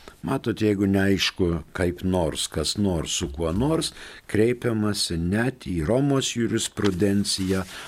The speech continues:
arba mokslininkų nuomonę. Dabar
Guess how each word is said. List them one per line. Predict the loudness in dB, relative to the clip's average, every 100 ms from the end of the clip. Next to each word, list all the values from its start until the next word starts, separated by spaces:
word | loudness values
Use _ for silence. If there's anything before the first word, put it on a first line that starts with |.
| -6
arba | -2 0 0
mokslininkų | 0 2 0 -2 -4 -2 0 0 0 -2 -4 -4 -4
nuomonę. | -2 0 0 -2 -6 -8 -10 -14 -18 -20 -20 -18 -16 -16 -18 -20 -20 -20 -20 -20 _ _ _ _ _
Dabar | 2 4 6 4